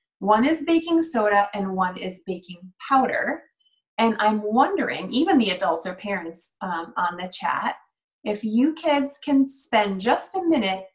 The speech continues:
trying to think about what the difference is between these two ingredients. So a lot of the recipes we talked about today call for baking soda or baking powder.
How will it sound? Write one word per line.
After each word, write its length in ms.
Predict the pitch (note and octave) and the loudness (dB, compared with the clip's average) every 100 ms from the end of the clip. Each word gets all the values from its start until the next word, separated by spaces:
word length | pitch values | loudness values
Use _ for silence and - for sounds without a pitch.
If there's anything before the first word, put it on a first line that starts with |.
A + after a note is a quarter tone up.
| _ - | _ -12
trying 360 | - A#3 C4+ | -2 0 0
to 100 | C#4+ | -2
think 260 | C#4 C#4+ C4+ | -6 -2 0
about 240 | B3+ A3 | 2 2
what 160 | A3 G#3+ | 0 -4
the 140 | G3+ - | -8 -4
difference 440 | D#4+ - F3+ E3 | -4 -2 -6 -6
is 220 | D#3 E3 F#3 | -8 -8 -8
between 440 | F#3 - G3 F#3 | -12 -8 -6 -4
these 340 | G#3 A3+ C#4 - | -2 0 0 -2
two 160 | B3 | -6
ingredients. 920 | G#3 G3 F3 E3+ - - - - - _ _ _ _ - | -4 -6 -8 -12 -12 -18 -18 -20 -20 _ _ _ _ -18
So 240 | - F#3 | -6 -2
a 60 | F#3 | 4
lot 180 | G3+ | 4
of 60 | A#3+ | 4
the 80 | B3+ | 2
recipes 440 | C4 B3+ B3+ A#3 | -2 -4 -6 -4
we 80 | A#3 | -6
talked 280 | G#3+ G3+ G3+ | -8 -12 -6
about 180 | F#3+ - | -6 -6
today 220 | F#3 F#3 | -10 -10
call 280 | - F#3 F#3+ | -4 -2 -2
for 140 | G3+ | -6
baking 300 | F#3+ F#3 F#3+ | -8 -8 -8
soda 220 | - G3 | -10 -6
or 120 | F#3+ F#3 | -6 -6
baking 340 | E3+ - - - | -12 -16 -20 -8
powder. 460 | C4+ B3+ E3 G3+ | -2 -2 0 -6